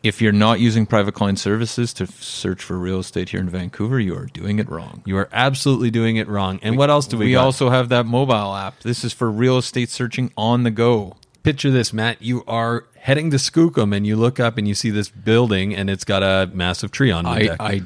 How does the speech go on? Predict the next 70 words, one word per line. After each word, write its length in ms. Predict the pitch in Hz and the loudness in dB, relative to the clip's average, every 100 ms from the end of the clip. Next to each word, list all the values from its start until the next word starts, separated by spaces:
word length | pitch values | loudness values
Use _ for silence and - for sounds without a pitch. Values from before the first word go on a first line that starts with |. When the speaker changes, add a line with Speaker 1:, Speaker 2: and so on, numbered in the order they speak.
| - _ - | -10 _ -6
Speaker 1:
that 200 | 107 104 | -6 -2
actually 340 | 110 - 110 101 | -4 -4 -6 -4
happened. 420 | 110 107 95 - _ | -4 -4 -10 -16 _
Speaker 2:
You 160 | 107 104 | -4 0
did. 180 | 92 | 0
Speaker 1:
This 140 | 80 98 | -2 -2
Speaker 2:
And 80 | 95 | -2
Speaker 1:
is 60 | |
Speaker 2:
it 20 | 92 | 0
Speaker 1:
true. 240 | 123 113 | 2 2
This 240 | 113 135 | 2 0
is 100 | 139 | 2
a 60 | 117 | -2
true 200 | - 123 | 0 -2
story. 380 | - 120 113 104 | 0 2 2 0
And 140 | 104 | -2
I 40 | 104 | -2
Speaker 2:
It 100 | 98 | -2
is. 80 | |
Speaker 1:
pointed 400 | 107 123 120 123 | 0 0 2 0
the 80 | 107 | 0
mobile 480 | 107 113 110 110 113 | 0 0 0 0 0
app 180 | 117 107 | -2 -4
at 100 | 95 | -8
it. 140 | 90 - | -12 -6
Speaker 2:
Turns 240 | 107 101 | -2 0
out 80 | 101 | 0
it 160 | 95 92 | -2 -2
belongs 300 | 101 98 - | -2 0 -2
to 80 | 95 | -4
Father 300 | 95 92 95 | -2 0 0
Misty. 380 | 101 - 90 - _ - | -2 -4 -10 -12 _ -20
Speaker 1:
Father 360 | - 107 104 104 | -4 0 0 0
John 360 | 110 107 110 | 2 4 4
Misty. 320 | 104 - 104 | 2 -4 -4
Speaker 2:
Oh, 60 | 104 | -2
Speaker 1:
You're 100 | 98 | 2
right. 120 | 113 | 2
Speaker 2:
Father, 140 | 107 90 | 2 -2
sorry, 260 | - 82 82 | -6 -8 -6
I, 40 | 85 | -4
Speaker 1:
He 100 | 196 | -4
was 180 | 240 | -4
Speaker 2:
I, 20 | - | -2
Speaker 1:
fantastic. 640 | 190 147 160 95 - - | -2 0 -2 -2 -6 -6
Speaker 2:
was 120 | 131 | -2
Speaker 1:
He, 60 | 139 | 0
Speaker 2:
he 60 | 139 | 2
Speaker 1:
I, 100 | 147 | 2
Speaker 2:
from 140 | 120 | 2
Speaker 1:
I 120 | 135 | 0
was 180 | 180 160 | 0 -2
not 180 | 175 180 | -2 -2
entirely 440 | 151 151 147 123 | -2 -2 -2 -2
sold 280 | 113 131 139 | -2 -4 -6
on 120 | 95 | -8
Father 240 | - 104 110 | -12 -6 -4
Speaker 2:
Wa-, 60 | 110 | -4
Speaker 1:
John 200 | 110 107 | -2 -2
Speaker 2:
was 120 | 110 | 0
it 20 | |
Speaker 1:
Misty, 180 | 117 107 | 0 -2
but 120 | 104 107 | -2 -2
I 80 | |
am 200 | 104 104 | -2 -6
definitely 420 | 98 123 - 110 101 | -2 -4 -2 -8 -8
sold 280 | - 98 101 | -12 -14 -12
on 100 | 101 | -14
him 80 | |
now. 260 | 104 104 | -12 -12